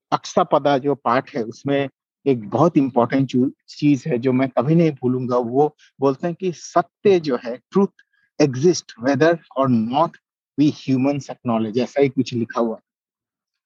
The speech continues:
You know why? इसका मतलब हर चीज, जैसे for example, आप red light cross करते हो, आपको पुलिस ने रोका, अगर आप बोले, "मैं तो बच्चा हूं, मुझे पता ही नहीं red light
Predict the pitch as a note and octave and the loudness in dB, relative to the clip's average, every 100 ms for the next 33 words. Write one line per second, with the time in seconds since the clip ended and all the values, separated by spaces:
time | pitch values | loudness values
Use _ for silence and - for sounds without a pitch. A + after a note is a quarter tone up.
0 | _ _ D3+ F3 G#3 F3 D3 F3 - _ | _ _ 0 4 4 4 2 0 -6 _
1 | _ _ _ _ _ _ _ _ _ _ | _ _ _ _ _ _ _ _ _ _
2 | _ _ _ - - F3+ E3 C#3 E3 F#3 | _ _ _ -2 0 0 2 2 0 0
3 | G3 _ _ _ _ _ _ _ _ _ | -2 _ _ _ _ _ _ _ _ _
4 | - - G#3 G3+ - G#3 C#3 - F3+ D3+ | -8 0 2 2 2 2 2 -6 -2 -2
5 | D3 G3 F#3 D#3 A#2 C3+ B2+ C3+ - C#3+ | 0 0 2 2 2 0 0 -4 -4 -4
6 | - C3 C#3 B2+ D#3 D#3+ E3+ _ B2+ A#2 | -6 -4 -2 0 2 2 0 _ -4 -4
7 | - C3 - - A2 C3 _ _ _ _ | -4 -4 -2 -6 -6 -10 _ _ _ _
8 | _ _ - C#3+ - D#3 - C#3 - D#3 | _ _ -6 -4 -2 -2 2 2 2 2
9 | C3+ A#2+ - A2+ - C3 F3 F3 C#3+ - | 2 0 -4 -6 -2 0 2 0 -2 0
10 | C#3 C#3 D3 - _ _ - _ C#3 C#3+ | 4 4 0 -6 _ _ -20 _ 0 2
11 | D#3+ B2 A#2 - D3+ C#3 B2 B2+ A#2 _ | 0 -2 -6 -6 -2 0 0 -4 -6 _
12 | _ _ _ - E3+ F3+ - - D3 D3 | _ _ _ -2 0 0 -2 -2 -2 2
13 | G#3+ G3+ E3 F#3 F3 _ A2 C3 B2 C3 | 2 2 0 -4 -6 _ -6 -4 0 0